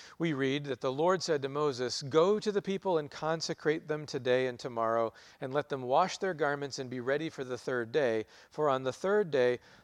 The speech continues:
the Lord will come down on Mount Sinai in the sight of all the people."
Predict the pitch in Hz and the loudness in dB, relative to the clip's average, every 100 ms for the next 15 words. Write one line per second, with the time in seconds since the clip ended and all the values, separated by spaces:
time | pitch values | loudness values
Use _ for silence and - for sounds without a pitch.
0 | - 143 131 139 170 196 202 175 170 170 | -6 -4 -2 0 2 4 2 2 2 2
1 | - 151 139 127 147 175 127 120 117 117 | -2 -4 -4 0 2 4 2 2 0 -2
2 | 117 123 - 170 165 156 117 110 120 120 | -4 -4 -4 -2 0 0 0 -2 -2 -6
3 | 120 - 127 127 113 110 110 160 156 - | -4 -2 0 0 0 -2 -2 -6 -6 -8
4 | 85 | -12